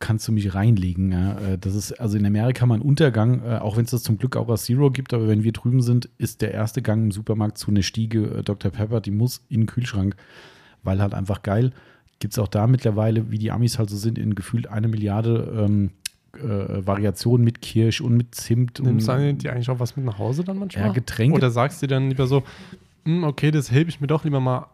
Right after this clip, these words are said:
Speaker 2: einmal im Jahr auf für, für einen Urlaub und da sag ich mir, gönn ich mir.“
Speaker 1: Ja, also, d-, d-, ich mein, ja, also, äh, eigentlich gut gesagt. Also einmal ist das Ding halt, ähm, eine Dose hat nun mal in dem Fall dreihundertdreißig Milliliter,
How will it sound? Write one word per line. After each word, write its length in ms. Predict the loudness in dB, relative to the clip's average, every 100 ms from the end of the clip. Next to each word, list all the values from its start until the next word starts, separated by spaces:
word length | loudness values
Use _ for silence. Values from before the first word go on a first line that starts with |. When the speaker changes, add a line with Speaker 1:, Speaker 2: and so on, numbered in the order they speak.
| -6
Speaker 2:
einmal 280 | -2 -2
im 60 | 0
Jahr 180 | 0 0
auf 180 | -2 0
für, 280 | 2 2
für 160 | 0 -4
einen 80 | -2
Urlaub 340 | 0 0 0
und 120 | -2
da 280 | 0 0 0 -4
sag 160 | -6 -2
ich 80 |
mir, 220 | 0 -2 -4 _ _ _ _ _ -6
gönn 140 | -6
ich 160 | -6 -8
mir.“ 140 | -12 -12 -20 _ _ _ -2
Speaker 1:
Ja, 240 | -2 -2 _ _ -14 -2
also, 200 | 0 0 -4
d-, 280 | -14 -12 -14 -6 -4
d-, 140 | -4 -2
ich 60 |
mein, 220 | 2 2 0 _ -20 _ _ -8
ja, 420 | 0 2 0 -6
also, 220 | -4 -4
äh, 340 | -6 -12 -4 2
eigentlich 220 | 2 2
gut 160 | -2
gesagt. 480 | -2 0 0 -2 -12 -20 _ _ -8
Also 200 | -2 2
einmal 220 | 4 4
ist 120 | 4
das 80 | -2
Ding 180 | 2 2
halt, 280 | 2 -2 -6
ähm, 340 | 0 2 0 -2 _ _
eine 100 | 0
Dose 360 | 0 0 0 -2
hat 120 | 0
nun 100 | 2
mal 280 | 4 2 0
in 60 | -4
dem 120 | -4
Fall 160 | -2 -4
dreihundertdreißig 600 | -2 -2 -2 -2 -6 -2
Milliliter, 520 | -2 -2 -4 -4 -4